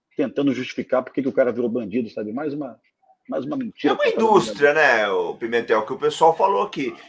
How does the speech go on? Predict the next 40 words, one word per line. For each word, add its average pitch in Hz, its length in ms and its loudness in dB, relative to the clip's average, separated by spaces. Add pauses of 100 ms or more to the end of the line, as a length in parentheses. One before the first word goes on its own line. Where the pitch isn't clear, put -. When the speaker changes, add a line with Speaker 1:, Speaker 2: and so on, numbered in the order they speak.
(120)
Speaker 2:
É 101 60 -2
a 113 60 4
indústria 139 440 -2
do 170 120 -2
vitimismo. 202 480 -4 (100)
O 156 80 -12
pessoal 180 340 8
não 208 200 4
entra, 196 420 4
na 151 120 6
verdade, 135 880 6 (320)
pra 160 440 8
ver 165 180 2
uma 180 180 2
melhoria 151 600 2
na, 139 180 -4
na, 131 160 -6
na, 123 160 -6
no 123 120 -8
relacionamento 135 640 -6
da 131 80 -10
sociedade. 120 640 -6
Eles - 200 -18
querem, 302 300 -4
é - 20 0
uma 466 140 0
indústria. 233 540 -6
A 98 40 -10
gente 196 220 -20
vê. 208 60 -10
Speaker 1:
É. 214 60 -16 (140)
Speaker 2:
Olha, 226 200 6 (100)
eu 208 100 2
vejo 233 220 2
o - 20 -12
seguinte, 131 300 -12
cara, 120 140 -6
eu 117 40 -14
tava 185 240 0
vendo 165 220 -8